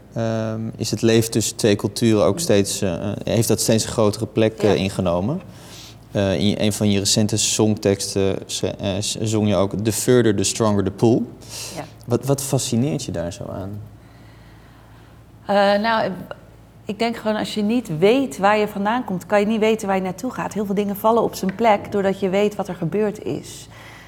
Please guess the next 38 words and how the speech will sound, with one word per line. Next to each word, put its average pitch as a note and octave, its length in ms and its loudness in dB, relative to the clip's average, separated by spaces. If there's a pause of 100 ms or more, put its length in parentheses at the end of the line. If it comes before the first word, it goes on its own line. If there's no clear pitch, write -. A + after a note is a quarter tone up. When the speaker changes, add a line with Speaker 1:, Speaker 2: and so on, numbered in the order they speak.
(260)
Speaker 2:
Dus E3+ 180 -2
the F#3 100 -6
further G3+ 440 2
you F#3+ 140 4
go, F#3+ 240 6
the F#3+ 60 2
stronger G#3 420 0
the F3+ 60 0
pull. G#3 280 2
De, F3 220 4 (300)
hoe F3 160 0
verder A#3 300 4
ik F3+ 140 -2
kom C4 200 4
in A3 80 2
die F#3 120 2
zoektocht, G#3+ 680 -2 (440)
hoe G3 120 4
groter A#3+ 340 2
de F3 80 -4
vragen G3 420 0
worden. D3+ 320 -2
Het - 180 -8
is F#3 140 -10
niet G#3 200 -4
zo G3 180 4
dat F#3+ 280 -2 (180)
ik - 180 -6
met F#3 180 -4
een F#3+ 100 -4 (160)
één G#3 240 -2
antwoord, F#3+ 640 0 (720)
voor F3 100 -2
die F#3+ 140 2
ene G#3 180 4
vraag G#3+ 520 2
met G3 220 2
antwoord, G#3 540 2